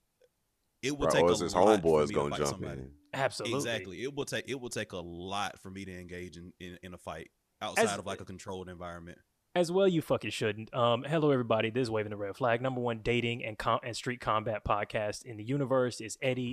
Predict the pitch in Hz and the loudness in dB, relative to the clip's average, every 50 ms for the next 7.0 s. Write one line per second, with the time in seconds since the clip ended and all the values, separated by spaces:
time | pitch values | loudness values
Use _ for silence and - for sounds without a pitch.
0 | 127 - 110 - - - 117 113 110 110 107 110 113 113 110 - 143 - - - | -6 -8 -10 -8 -4 -2 0 2 2 0 -2 -6 -10 -10 -8 0 2 4 6 6
1 | 180 147 139 135 127 - - - - - - - - - 131 131 123 120 120 107 | 6 6 4 2 0 -2 -6 -16 -20 -20 -20 -12 -4 0 2 2 2 2 0 -4
2 | - - - _ - 127 165 151 - 170 208 226 240 - - 180 175 160 - - | -10 -16 -20 _ -2 0 0 2 2 2 2 2 0 0 0 0 0 0 0 -2
3 | - 151 170 - _ - - - _ _ _ _ _ _ _ _ - 156 131 135 | -4 -6 -6 -6 _ -14 -20 -20 _ _ _ _ _ _ _ _ -10 -8 -4 -2
4 | 170 220 254 277 269 226 - - 185 160 - - - 185 170 139 - - 151 165 | 0 0 0 0 -2 -4 -4 -2 -2 -2 -2 -2 0 2 2 2 0 0 -2 -2
5 | 160 143 147 135 123 120 127 - - 135 123 110 117 107 - - - 151 151 - | -2 -2 -4 -4 -4 -6 -6 -4 -4 -4 -4 -4 -8 -10 -8 -6 -4 -4 -4 -2
6 | 135 110 101 101 95 92 98 - - 104 - 131 135 131 98 - - - - | -4 -8 -8 -10 -14 -18 -20 -20 -12 2 6 6 6 6 4 0 -8 -16 -20